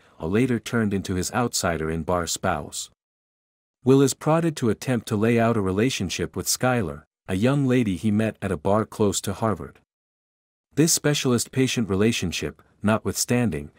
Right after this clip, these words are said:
is not even close to uneven. Will difficulties Sean similarly that Sean is empowering Will to take a decent,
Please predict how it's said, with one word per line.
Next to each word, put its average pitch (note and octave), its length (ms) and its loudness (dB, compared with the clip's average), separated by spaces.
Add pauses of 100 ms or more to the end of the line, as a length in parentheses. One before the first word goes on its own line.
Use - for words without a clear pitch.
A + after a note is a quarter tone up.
(220)
is G2+ 160 2
not C3+ 240 2
even A2 240 0
close G#2+ 360 2
to F#2 200 -2
uneven. F#2 480 -2 (960)
Will B2+ 140 6
difficulties C3+ 680 0
Sean G2+ 420 0
similarly G#2 600 0
that E2+ 220 -4
Sean B2+ 420 0
is G2 120 -2
empowering G#2+ 640 -2
Will F#2 140 -2
to F#2+ 140 -6
take A2+ 260 -4
a G#2+ 60 -2
decent, B2 500 -4